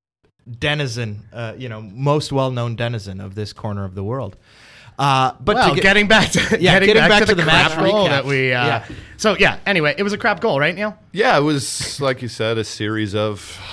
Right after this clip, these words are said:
Speaker 3: unfortunate events, and in games like that, and in games like it's been lately, we give up one goal, and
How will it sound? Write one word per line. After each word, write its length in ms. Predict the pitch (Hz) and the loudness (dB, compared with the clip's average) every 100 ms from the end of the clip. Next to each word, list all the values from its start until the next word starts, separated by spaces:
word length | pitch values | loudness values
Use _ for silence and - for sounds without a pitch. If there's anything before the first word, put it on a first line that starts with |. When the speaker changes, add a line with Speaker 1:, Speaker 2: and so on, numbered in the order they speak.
| - 110 | -14 -10
Speaker 3:
unfortunate 560 | 120 113 117 113 127 110 | -8 -6 -4 -4 -4 -6
events, 420 | 98 104 139 - | -4 -4 -4 -6
and 540 | 113 107 101 95 95 90 _ - | -6 -4 -6 -10 -12 -18 _ -10
in 140 | 101 | -8
games 320 | 95 104 107 101 | -6 -8 -8 -10
like 180 | 98 | -10
that, 380 | 104 104 127 - _ _ _ _ _ | -8 -8 -8 -12 _ _ _ _ _
and 180 | 110 98 | -12 -10
in 120 | 95 | -8
games 500 | 95 98 98 82 - | -4 -4 -6 -12 -8
like 220 | 98 92 | -6 -6
it's 120 | 101 - | -8 -6
been 220 | 113 117 | -4 -2
lately, 460 | 117 127 131 131 123 110 - _ _ _ _ _ _ - | -4 -4 -4 -6 -10 -16 -20 _ _ _ _ _ _ -14
we 140 | 113 | -8
give 180 | 113 117 | -6 -4
up 120 | 120 | -6
one 220 | 107 117 113 | -6 -8 -6
goal, 320 | 120 139 127 | -8 -8 -8
and 380 | 107 101 95 | -10 -14 -18